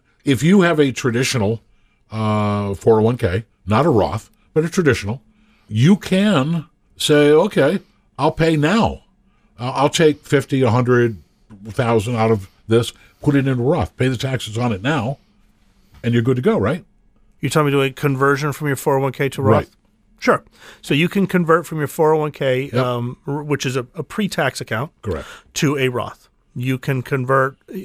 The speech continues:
Speaker 2: There's technicalities on how to do it. You've gotta go four oh one K to Roth,
Speaker 1: Sure.
Speaker 2: uh, I R A, whatever. But yes, you can make that. You do it from a four oh three B, a four fifty-seven, any, a sep I R A, any of those things.
Speaker 1: Mm-hmm.
Speaker 2: You can do the conversions to Roth.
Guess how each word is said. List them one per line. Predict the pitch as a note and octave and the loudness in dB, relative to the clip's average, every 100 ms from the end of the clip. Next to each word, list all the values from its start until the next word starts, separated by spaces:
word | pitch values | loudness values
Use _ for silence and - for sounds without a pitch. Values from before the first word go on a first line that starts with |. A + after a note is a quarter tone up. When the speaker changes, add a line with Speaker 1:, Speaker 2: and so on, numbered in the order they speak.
| - - - - | -16 -20 -20 -12
Speaker 2:
There's | D3 | -8
technicalities | - F3 E3+ - D3+ D3+ C#3 | -2 -2 -2 0 2 2 0
on | B2+ | -2
how | C#3+ C#3 | 0 -2
to | |
do | B2+ B2 | -4 -4
it. | B2 | -2
You've | A#2 | -4
gotta | C3 B2+ | -4 -2
go | B2 | -4
four | A#2+ C#3 A#2+ | -6 -4 -4
oh | |
one | A#2 | -4
K | A#2+ | -8
to | A2 | -8
Roth, | A2+ A2+ - | -6 -4 -2
Speaker 1:
Sure. | C3+ | 0
Speaker 2:
uh, | |
I | C3 B2 | 0 -2
R | A2+ | -4
A, | |
whatever. | A2+ C3 A2+ - | -8 -8 -8 -4
But | F3+ F3+ | -2 0
yes, | D3+ - - - - | 0 -2 -12 -18 -6
you | D3+ C#3+ | -4 -2
can | C#3+ | 0
make | C3 | 0
that. | C#3+ C3 | 0 -2
You | |
do | B2+ | -4
it | B2 | -8
from | B2 | -8
a | A2+ | -8
four | - D3+ C3+ | -6 -2 -2
oh | |
three | C3 B2 | -2 -6
B, | A#2 C3 | -6 -4
a | A2+ | -4
four | - B2+ | -6 -8
fifty-seven, | - A2 A2+ - A2+ A2+ - - - - _ | -8 -10 -10 -8 -8 -8 -12 -18 -20 -20 _
any, | E3 F3 | -4 -2
a | B2 | -2
sep | - C#3 B2+ B2+ | -2 -2 -2 -2
I | B2 | -2
R | A#2 A#2 | -2 -4
A, | B2 | -4
any | A#2+ D3 C#3+ | -4 -2 -2
of | B2 | -2
those | A2 | -4
things. | B2 C3+ | -2 -2
Speaker 1:
Mm-hmm. | C#3 | -2
Speaker 2:
You | A#2 | -6
can | B2 | -8
do | B2 | -6
the | A#2 | -6
conversions | A2+ A#2 A#2 A2+ A2+ A2 | -6 -8 -6 -6 -8 -10
to | - | -10
Roth. | A2 G#2 G#2 | -8 -10 -14